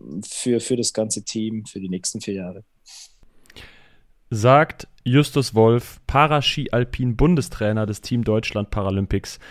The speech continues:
Speaker 2: Wir wünschen dir auf jeden Fall noch eine gute, dann ganz finale letzte Vorbereitung und ganz viel Erfolg bei den Spielen in Peking.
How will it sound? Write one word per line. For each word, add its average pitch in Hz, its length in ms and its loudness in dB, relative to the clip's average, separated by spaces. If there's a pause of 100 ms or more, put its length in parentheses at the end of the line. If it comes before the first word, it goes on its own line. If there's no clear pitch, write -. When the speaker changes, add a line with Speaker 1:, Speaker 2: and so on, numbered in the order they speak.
(300)
Speaker 2:
Wir 127 360 4
wünschen 165 200 2
dir 143 60 6
auf 131 80 4
jeden 160 140 2
Fall 147 120 2
noch 139 140 2
eine 127 140 2
gute, 160 580 2
dann 120 220 0
ganz 139 200 2
finale 120 440 0
letzte 123 320 -2
Vorbereitung 139 680 0
und 120 160 -4
ganz 123 200 -4
viel 127 120 -6
Erfolg 123 320 -4
bei 120 100 -6
den 117 120 -4
Spielen 123 320 -10
in 127 80 -8
Peking. 98 360 -12